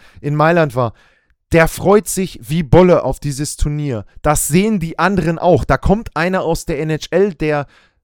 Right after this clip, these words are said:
zig Millionen verdient und der freut sich wie ein kleines Kind, dass er jetzt endlich das machen darf, was sein Vater machen durfte,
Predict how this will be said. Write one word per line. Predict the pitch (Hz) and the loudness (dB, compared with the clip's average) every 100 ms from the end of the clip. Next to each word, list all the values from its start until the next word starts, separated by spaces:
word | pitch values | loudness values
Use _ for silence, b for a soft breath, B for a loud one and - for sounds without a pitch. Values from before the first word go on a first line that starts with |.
| _ | _
zig | - - 240 - | -14 -2 -2 0
Millionen | 196 185 185 208 170 | 2 6 6 6 0
verdient | 139 160 123 185 214 | -2 -6 -4 -8 -8
und | 160 151 | -10 -8
der | |
freut | 139 - 151 190 | -8 -2 4 4
sich | - 202 - | 2 -12 -8
wie | 165 | -6
ein | 170 175 | -6 -6
kleines | - 156 160 - | -4 -4 -4 -6
Kind, | 180 202 | -4 -2
dass | 156 - | -4 -4
er | 156 | -4
jetzt | 143 - | -4 -4
endlich | 180 202 202 - | -4 -4 -4 -4
das | - 180 - | 0 0 0
machen | 165 151 143 | -6 -6 -6
darf, | 139 139 185 _ b | -2 -2 -2 _ b
was | - 151 - | 0 2 2
sein | 160 156 | -2 -2
Vater | - 175 208 147 | 0 0 2 0
machen | 127 120 131 | -2 -6 -6
durfte, | 120 120 - 120 | -2 -2 -4 -12